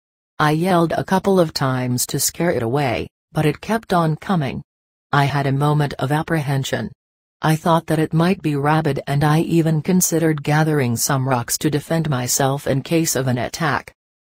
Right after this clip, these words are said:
When the animal was ten to fifteen feet away, I noticed that it was not agitated in any way. On the contrary, it seemed calm and unafraid. It slowed down its gait, coming to a halt barely four or five feet from me.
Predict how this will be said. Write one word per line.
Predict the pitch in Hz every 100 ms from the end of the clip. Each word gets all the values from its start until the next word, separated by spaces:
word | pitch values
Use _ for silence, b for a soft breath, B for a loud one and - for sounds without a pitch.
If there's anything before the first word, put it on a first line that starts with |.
| _
When | 160 160
the | 156 143
animal | 151 160 135 117 117
was | 127 -
ten | - 165
to | 165 143
fifteen | - 202 - 185 175
feet | 170 180 175
away, | 165 156 151
I | 147 151
noticed | 156 170 131 120 -
that | 139
it | 147
was | 156 143
not | 160 165 -
agitated | 180 180 170 - 139 117 113
in | 127
any | 123 143 165 151
way. | 143 123 117 104 _ -
On | 147
the | 143
contrary, | - 151 135 131 151 139 117 127 156 _ -
it | 185
seemed | - - 151 139 -
calm | 160 156 -
and | 147
unafraid. | - 147 127 139 127 110 78 - _ _ _ -
It | 165
slowed | - - 170 156
down | 143 143 139
its | 127 -
gait, | 156 139 - - _ -
coming | 175 160 139
to | - 151
a |
halt | 131 - 165 113 -
barely | 147 143 143 147
four | 147 170 175 180
or | - 151
five | 143 165 160 160 156
feet | - 135 -
from | - 123
me. | 120 113 98